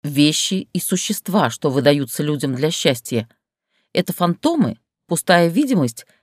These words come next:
или сами пришельцы? Если пришельцы, значит, Аполлон Союз — людоед? Представляете, какую репутацию заработает человечество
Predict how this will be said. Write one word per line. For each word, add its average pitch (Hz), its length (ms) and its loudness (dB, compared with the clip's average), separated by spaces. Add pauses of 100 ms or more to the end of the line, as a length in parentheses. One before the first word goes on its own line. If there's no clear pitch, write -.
(320)
или 208 300 6
сами 214 400 4
пришельцы? 180 760 -2 (1500)
Если 151 360 0
пришельцы, 147 680 0 (260)
значит, 143 440 -2
Аполлон 147 340 2
Союз — 147 540 -4 (200)
людоед? 143 760 0 (960)
Представляете, 202 840 2
какую 269 320 2
репутацию 254 580 0
заработает 165 540 2
человечество 180 840 0